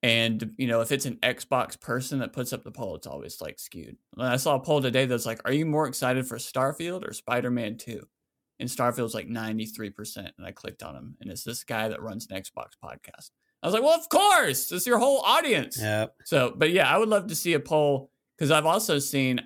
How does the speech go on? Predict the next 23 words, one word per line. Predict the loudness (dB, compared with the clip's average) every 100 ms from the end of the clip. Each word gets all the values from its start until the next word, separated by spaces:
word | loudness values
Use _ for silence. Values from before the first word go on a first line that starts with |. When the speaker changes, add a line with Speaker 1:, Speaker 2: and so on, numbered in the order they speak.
| 0
Speaker 1:
I | 2
don't | 2
remember | 0 -2
if | -2
we | -6
talked | -2 -4 -2
about | -4
this | -2 -6
on | -6
the |
podcast | -6 -4 -4 -4 -10 -10
or | -14
not. | -12 -12 -16 _ _ _ _ _ _ _ _ _ _ _ -4
But |
there's | 0 0
a | 0
poll | 0 2
that | 2
someone | -2 0 0 2
did | 2 0
that |
was | -2 -2
like, | -2 -2 -4 -12